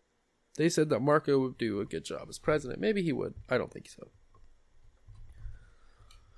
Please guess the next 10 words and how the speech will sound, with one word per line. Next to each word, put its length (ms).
So 180
I 60
hope 160
he 80
does 200
get 120
primaried 440
from 120
the 80
right. 220